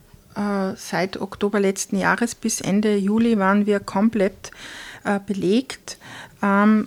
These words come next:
und wir haben keine Frau abgewiesen, wenn's eine Notsituation war. Wir haben mehr Notplätze geschaffen. Ähm, jetzt ist es wieder ein bisschen leichter in manchen Bereichen. Das heißt,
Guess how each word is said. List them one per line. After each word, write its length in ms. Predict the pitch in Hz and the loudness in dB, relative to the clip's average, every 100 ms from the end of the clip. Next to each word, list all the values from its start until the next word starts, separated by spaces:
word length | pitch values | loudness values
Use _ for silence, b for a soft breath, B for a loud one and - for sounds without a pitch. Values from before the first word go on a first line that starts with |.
| - | -4
und 540 | 214 202 196 202 202 - | -2 2 4 4 0 -2
wir 160 | 208 196 | 0 4
haben 320 | 190 196 - | 4 2 -2
keine 280 | 185 185 247 | 0 2 0
Frau 280 | - 208 | 0 2
abgewiesen, 720 | 202 202 - 226 233 - 247 226 | 4 2 -4 -2 0 4 4 4
wenn's 440 | 214 226 - - - | 2 -2 -6 -12 -2
eine 220 | 208 208 | 0 2
Notsituation 880 | 202 190 - 226 233 226 - 214 208 | 2 0 -4 -6 -4 -4 0 2 4
war. 160 | 190 | 2
Wir 140 | 202 190 | 2 0
haben 260 | 185 190 | 2 2
mehr 180 | 185 180 | 2 2
Notplätze 760 | 190 190 190 - - 185 - 196 | 2 0 -2 -12 -4 -4 -2 -4
geschaffen. 640 | - - 147 - - 277 - B B B B B B - | -4 0 0 0 2 2 2 B B B B B B 0
Ähm, 400 | 202 196 208 208 - _ _ _ - | 4 6 4 2 -4 _ _ _ 4
jetzt 360 | 208 208 - | 4 6 0
ist 120 | 220 | -2
es 160 | 226 - | -2 0
wieder 140 | 214 | 0
ein 160 | 196 196 | 2 0
bisschen 460 | 196 - - 190 170 | -2 -4 0 0 2
leichter 640 | 147 185 - - 262 277 | 2 0 -2 0 4 6
in 180 | 262 247 | 8 6
manchen 420 | 214 226 - 254 | 6 2 2 2
Bereichen. 760 | 254 226 202 226 - 262 269 240 | 2 2 0 0 2 4 6 2
Das 180 | 214 208 | -2 -2
heißt, 320 | 170 196 - | 0 0 -2